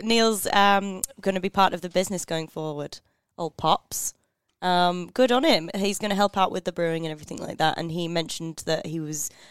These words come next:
um, talking to Annalise and Jimmy before at the Christmas Eve, Eve special. Um, so, yeah, great, great little project, um, and all the best to those as well.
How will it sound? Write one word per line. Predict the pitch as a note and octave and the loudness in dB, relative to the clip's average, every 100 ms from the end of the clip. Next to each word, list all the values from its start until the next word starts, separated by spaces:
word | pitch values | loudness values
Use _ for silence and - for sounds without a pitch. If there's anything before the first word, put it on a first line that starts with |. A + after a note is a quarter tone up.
| - - | -12 -4
um, | D3 C#3+ D3 - | -2 -2 -8 -4
talking | E3+ D#3+ | -4 -2
to | E3 | -2
Annalise | D#3 D#3+ D#3+ D#3+ D#3+ - | 0 0 -2 -2 -4 -6
and | D#3 D3 | -6 -2
Jimmy | D#3 D3+ D3+ | -2 -2 -4
before | C#3 D3 - D3 D3 D3+ | -8 -12 -6 -2 -2 0
at | C#3+ | -2
the | - | -4
Christmas | - D#3 D#3 D3 | -10 -8 -8 -8
Eve, | D3+ D3 C#3+ - _ | -6 -6 -8 -16 _
Eve | D#3 D#3+ D#3 | -6 -4 -4
special. | - - C#3 - - A3+ _ - - - - | -8 -8 -10 -8 -6 -8 _ -20 -18 -4 4
Um, | E3 E3+ F3 | 6 6 4
so, | A3 | 2
yeah, | G#3+ A3+ C#4+ G#3 | 4 6 6 4
great, | G3 G#3+ A3 - _ | 2 0 0 -4 _
great | - A3 A3 | 2 4 4
little | G3+ G3 | 2 0
project, | F#3+ F3+ F#3 F3 - - - | 0 2 4 4 2 -4 -2
um, | E3+ E3 D#3+ - | 2 4 2 -2
and | - | -6
all | F3 | -6
the | E3 | -4
best | E3 D#3+ - | -4 -4 -6
to | |
those | E3 F#3 | -6 -8
as | F3+ E3+ | -10 -10
well. | F#3+ | -10